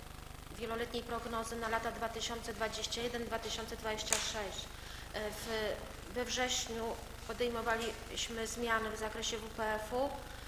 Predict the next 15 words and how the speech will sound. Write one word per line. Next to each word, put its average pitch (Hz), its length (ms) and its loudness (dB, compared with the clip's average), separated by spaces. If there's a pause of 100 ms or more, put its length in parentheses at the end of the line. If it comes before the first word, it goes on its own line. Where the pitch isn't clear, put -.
(220)
e, 220 380 4 (600)
i 247 120 4
one 240 360 4
sk-, - 380 -2
y, 220 460 2
celem 240 240 4
zabezpieczenia 240 580 2
wkładów 233 420 0
własnych 233 340 2
na 226 80 2
realizację, 220 680 2
mm, 208 320 -2
dwóch 226 200 -2
przedsięwzięć, 214 640 -2
Konopnickiej 220 680 -2